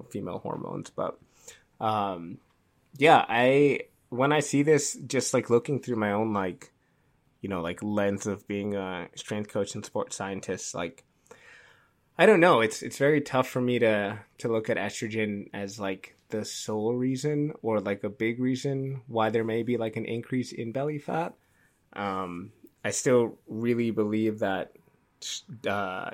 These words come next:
genetics strongly dictates where you hold fat. For some people, that's going to be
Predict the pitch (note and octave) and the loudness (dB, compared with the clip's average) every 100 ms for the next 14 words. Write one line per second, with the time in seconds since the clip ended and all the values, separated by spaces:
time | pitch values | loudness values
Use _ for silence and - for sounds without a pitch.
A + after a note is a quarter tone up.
0 | - B2 A#2 A2+ A#2 - - A2 A2 A2 | -4 0 0 0 -2 -2 -2 0 2 0
1 | G#2+ G#2 - G#2+ - G#2+ G#2+ A2 G#2 - | -2 -4 -2 -4 -4 -4 -2 -2 -6 -4
2 | G2+ G#2 - F2 G2 - - - G2+ - | -2 -2 -6 -8 -4 -6 -8 -14 -10 -6
3 | G#2+ A#2 A2 A2+ G#2 F#2+ - G#2 G#2 G#2+ | -6 -6 -4 -2 -2 -6 -8 -10 -10 -10
4 | G#2 G#2 G#2 | -8 -6 -6